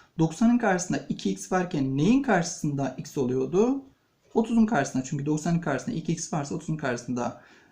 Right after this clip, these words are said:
e, yarısı, altmışın karşısında da bunun kök üç katı oluyordu. Eğer bunu göremezseniz, bunu göremezseniz Pis-, Pisagor bağıntısı yapacaksınız. İki x'in karesi eşittir x'in karesi artı altının karesi.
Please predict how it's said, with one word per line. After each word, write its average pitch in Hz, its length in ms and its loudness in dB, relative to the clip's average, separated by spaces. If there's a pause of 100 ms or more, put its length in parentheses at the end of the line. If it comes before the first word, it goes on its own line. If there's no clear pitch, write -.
(120)
e, 139 100 0
yarısı, 196 880 2
altmışın 190 420 2
karşısında 202 480 2
da 151 240 -2
bunun 233 240 6
kök 202 300 0
üç 220 120 -2
katı 220 460 0
oluyordu. 135 460 0
Eğer 196 340 2
bunu 202 200 6
göremezseniz, 165 1000 2 (520)
bunu 175 160 0
göremezseniz 185 680 0
Pis-, - 280 -8
Pisagor 180 380 2
bağıntısı 135 280 -2
yapacaksınız. 160 800 -2 (300)
İki - 200 -6
x'in 156 320 -2
karesi 160 400 -2
eşittir 160 600 -8
x'in - 320 -4
karesi 151 400 -8
artı 170 720 -4 (340)
altının 160 440 -2
karesi. 120 540 -4